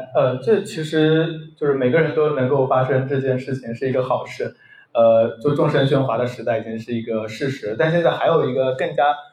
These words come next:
可怕的现象，就是很容易，它不仅是说我发声你也发声，或你说话我也说话，我可能不同意你，但我自己有我自己的看法。它是，你说的话我不同意，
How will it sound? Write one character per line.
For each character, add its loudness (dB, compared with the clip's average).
可 -2
怕 0
的 2
现 -2
象， 0
就 -2
是 -2
很 0
容 -4
易， -2
它 0
不 -2
仅 0
是 -4
说 2
我 -2
发 0
声 -4
你 -4
也 -2
发 -6
声， -6
或 2
你 -2
说 -6
话 0
我 2
也 2
说 -6
话， -2
我 -2
可 -6
能 -8
不 -2
同 -6
意 -4
你， -8
但 -2
我 -4
自 -12
己 -16
有 -2
我 -6
自 -20
己 -4
的 -12
看 -4
法。 -12
它 -6
是， 2
你 0
说 2
的 4
话 2
我 0
不 2
同 -4
意， -4